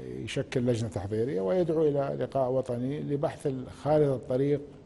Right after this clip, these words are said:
كيف يتوجه وإلى أين سيسير العراق.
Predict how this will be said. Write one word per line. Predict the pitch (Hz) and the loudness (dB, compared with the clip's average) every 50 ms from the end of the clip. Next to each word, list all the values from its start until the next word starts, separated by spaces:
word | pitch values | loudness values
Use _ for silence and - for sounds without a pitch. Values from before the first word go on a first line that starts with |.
| - - - - - - - - - - - - - | -20 -20 -20 -20 -20 -20 -20 -20 -20 -20 -20 -14 -2
كيف | - 151 151 139 147 - | 2 4 6 6 6 4
يتوجه | 143 131 - 135 135 135 127 117 131 131 110 | 2 4 4 4 4 4 4 4 2 2 2
وإلى | 120 127 113 117 123 127 127 127 | 2 0 0 0 0 0 0 2
أين | 131 127 | 0 0
سيسير | - - 127 117 110 - 123 110 104 | 2 2 2 2 2 0 -2 -2 -2
العراق. | 104 98 101 104 95 90 | -2 -4 -4 -6 -6 -8